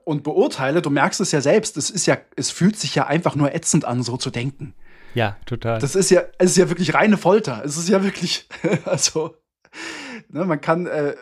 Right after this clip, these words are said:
Speaker 1: Mission A, wir, wir lästern jetzt eine Runde über Leute, ne, haben wir, haben wir auch schon oft gemacht und so. Und auf Basis dieses Weltbildes scheint das ja total legitim zu sein. Aber ich merk echt, selbst bei sowas, boah,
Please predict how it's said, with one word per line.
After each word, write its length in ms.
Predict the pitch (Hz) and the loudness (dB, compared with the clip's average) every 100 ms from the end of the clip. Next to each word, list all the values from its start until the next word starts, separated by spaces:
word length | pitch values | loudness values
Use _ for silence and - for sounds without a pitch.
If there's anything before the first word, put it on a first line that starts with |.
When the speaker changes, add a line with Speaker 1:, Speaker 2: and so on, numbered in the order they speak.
| 135 | -12
Speaker 1:
Mission 440 | 151 151 - 151 139 | -10 -8 -4 -2 0
A, 460 | 143 170 190 180 - - - | 2 4 4 0 -4 -18 -10
wir, 180 | 143 139 | -8 -6
wir 80 | |
lästern 380 | 143 175 - 190 | -4 -4 -4 -4
jetzt 200 | 170 170 | -4 -6
eine 80 | 160 | -6
Runde 300 | 139 156 165 | -4 -4 -2
über 220 | 123 143 | 0 0
Leute, 500 | 139 147 165 202 220 - _ - | 2 0 -4 -6 -8 -12 _ -10
ne, 320 | 156 262 214 | -6 -4 -4
haben 120 | 170 | -2
wir, 180 | 147 139 | -2 -2
haben 180 | 143 151 | 0 2
wir 100 | 120 | 2
auch 100 | 147 | 2
schon 160 | - | -2
oft 200 | 151 - | -2 -4
gemacht 420 | - 135 175 - | -2 0 -2 -2
und 140 | 196 170 | -10 -6
so. 260 | 185 214 - - | -2 -2 -2 -6
Und 280 | - 147 - | -8 -8 -8
auf 220 | 143 - _ | -8 -10 _
Basis 420 | 135 147 170 196 | 4 4 4 -2
dieses 300 | 147 135 135 | -6 -10 -6
Weltbildes 720 | 143 170 214 165 147 151 - - - - - | -2 -2 -4 -6 -4 -6 -8 -10 -14 -14 -6
scheint 280 | - 160 160 | 2 2 2
das 100 | 139 | 0
ja 120 | 147 | -2
total 360 | 151 143 139 160 | -2 -2 0 0
legitim 480 | 143 151 - 180 | -2 -6 -4 -4
zu 160 | 240 - | -4 -4
sein. 380 | 139 135 143 143 - - - - | -4 -2 -4 -6 -14 -20 -20 -8
Aber 140 | 131 | -6
ich 100 | 131 | 0
merk 200 | 147 143 | 0 0
echt, 280 | 151 156 - | 0 -4 -2
selbst 260 | 147 160 - | -4 -4 -4
bei 80 | |
sowas, 400 | 139 156 135 104 | -2 -2 -2 -4
boah, 460 | - 117 135 117 107 | -6 0 2 2 -2